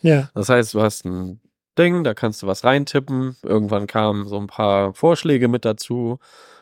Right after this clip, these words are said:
Speaker 2: dann sind's mal Textvorschläge für alternative Suchbegriffe, vielleicht auch schon erste Vorschläge für Teilbegriffe,
Speaker 1: Ja.
Speaker 2: die du dann da reinschreibst und so weiter. Aber im Grunde genommen ist das immer noch das Gleiche. Du
Speaker 1: Mhm.
Speaker 2: hast irgendwie so einen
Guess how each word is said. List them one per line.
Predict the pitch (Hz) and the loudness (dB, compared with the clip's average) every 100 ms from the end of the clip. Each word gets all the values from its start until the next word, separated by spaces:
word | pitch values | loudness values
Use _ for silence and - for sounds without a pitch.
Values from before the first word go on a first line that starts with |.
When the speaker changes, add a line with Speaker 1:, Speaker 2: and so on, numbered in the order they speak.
| _ | _
Speaker 2:
dann | 98 95 92 | -12 -10 -6
sind's | 98 98 - | -6 -6 0
mal | 101 104 101 98 | 2 4 2 0
Textvorschläge | - 131 - 120 110 117 113 110 | -2 -4 0 0 0 0 2 2
für | - 110 | 2 4
alternative | 90 113 113 113 - 123 113 | 4 2 2 2 0 -2 -2
Suchbegriffe, | 113 131 - 110 120 - 123 120 117 | -2 -4 -2 0 0 0 0 0 -2
vielleicht | - 98 107 _ - | -2 -2 -4 _ -4
auch | 104 | -4
schon | - 107 104 | -2 -2 0
erste | 98 117 110 | 0 0 -4
Vorschläge | - 113 110 107 98 98 | 0 -2 0 -2 -2 -4
für | - 104 107 - - - | -4 -4 -6 -12 -20 -10
Teilbegriffe, | - 139 135 131 135 131 - 131 170 - 123 | 2 4 6 6 4 2 2 4 4 4 0
Speaker 1:
Ja. | |
Speaker 2:
die | 117 | 0
du | 117 | 0
dann | 113 113 | 2 2
da | 113 | 4
reinschreibst | 110 117 117 - 107 107 - 85 | 4 2 0 -2 -2 -2 -4 -8
und | 104 101 104 - - - - | -6 -6 -8 -12 -20 -20 -12
so | - 104 | -4 2
weiter. | 107 113 | 2 4
Aber | 107 | 4
im | 107 | 4
Grunde | 104 113 110 107 | 4 4 4 2
genommen | 98 101 104 92 | 2 2 0 -2
ist | - - | -4 -4
das | 90 | -4
immer | - 107 92 | 0 2 2
noch | 90 | 0
das | - - | -6 -6
Gleiche. | - 95 107 - | -6 -6 -8 -12
Du | - | -2
Speaker 1:
Mhm. | 170 160 | 2 4
Speaker 2:
hast | 143 - - | 4 0 -4
irgendwie | 92 90 | -6 -6
so | 95 104 | -8 -8
einen | 107 | -10